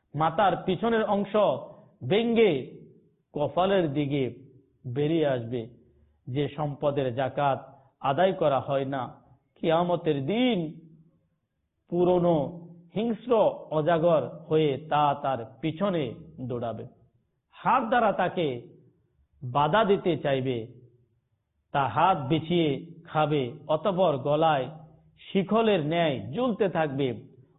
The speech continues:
ওই ব্যক্তির মুখ ও তার মুখে নিয়ে চিবিয়ে খাবে,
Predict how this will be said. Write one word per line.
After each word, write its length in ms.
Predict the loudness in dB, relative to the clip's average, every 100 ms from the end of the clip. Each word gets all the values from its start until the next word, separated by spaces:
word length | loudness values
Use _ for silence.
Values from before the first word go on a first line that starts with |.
| 0
ওই 160 | 2
ব্যক্তির 500 | 2 0 0 2 2
মুখ 540 | 0 2 4 4 0 -16 -6 -2
ও 80 |
তার 300 | 2 2 2 -2 -8 -20 -12 -2
মুখে 320 | -2 2 0
নিয়ে 500 | 2 2 0 -4 -14 -20 -20 _ -2
চিবিয়ে 360 | 0 2 0
খাবে, 440 | 0 -2 0 -2